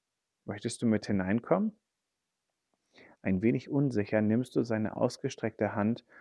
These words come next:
und betrittst die Muschel. Der Boden ist glatt, aber nicht rutschig. Die Wände strahlen ein warmes, rosafarbenes Licht aus.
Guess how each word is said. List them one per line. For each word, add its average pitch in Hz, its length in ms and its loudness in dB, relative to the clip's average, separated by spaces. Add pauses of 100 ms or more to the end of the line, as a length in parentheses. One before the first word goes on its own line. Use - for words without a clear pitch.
(200)
und 160 160 0
betrittst - 640 -2
die 131 80 0
Muschel. 90 500 -2 (1500)
Der 95 80 -2
Boden 110 400 2
ist - 180 -6
glatt, 151 420 6
aber 110 140 2
nicht 127 220 0
rutschig. 160 480 4 (400)
Die 113 100 2
Wände 135 300 2
strahlen 107 480 0
ein 95 200 -2
warmes, 113 520 -2
rosafarbenes 113 880 2
Licht 95 320 -2
aus. - 420 -8